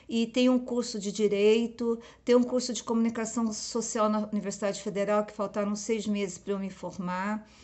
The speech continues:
Eu tenho uma licenciatura incompleta em História,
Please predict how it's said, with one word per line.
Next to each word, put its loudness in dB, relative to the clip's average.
Eu 6
tenho 4
uma 6
licenciatura 0
incompleta 0
em -4
História, -4